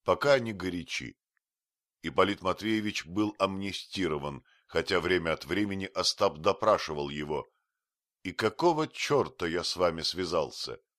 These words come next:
Зачем вы мне, собственно говоря? Поехали бы себе домой, в загс. Там вас покойники ждут, новорожденные.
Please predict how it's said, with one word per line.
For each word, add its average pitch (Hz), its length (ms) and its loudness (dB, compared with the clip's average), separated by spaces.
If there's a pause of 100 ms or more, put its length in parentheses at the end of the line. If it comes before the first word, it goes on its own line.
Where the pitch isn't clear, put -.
(260)
Зачем 95 640 0
вы 78 140 -6
мне, 80 180 -6
собственно 73 640 -8
говоря? 73 400 -2 (560)
Поехали 101 420 2
бы 82 120 -2
себе 78 300 -4
домой, 76 560 -2
в 62 120 -14
загс. 73 520 -4 (420)
Там 143 240 4
вас 76 180 -4
покойники 82 680 -2
ждут, 71 420 -10 (420)
новорожденные. 80 1080 0